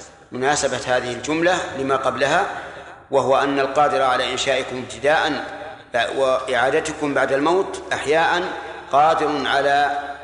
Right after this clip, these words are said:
إنطاق جلودكم وأعضائكم. "وما كنتم تستترون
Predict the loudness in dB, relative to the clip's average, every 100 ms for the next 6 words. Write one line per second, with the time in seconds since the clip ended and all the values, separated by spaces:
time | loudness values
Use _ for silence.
0 | -8 -6 0 2 4 2 -2 -4 -2 -2
1 | -4 -4 -6 -4 -4 0 0 0 -2 -8
2 | -16 -20 -20 -20 _ _ _ _ _ _
3 | _ _ _ _ _ _ -20 -2 2 4
4 | 4 4 2 2 -2 -2 -4 -2 -2 0
5 | 0 0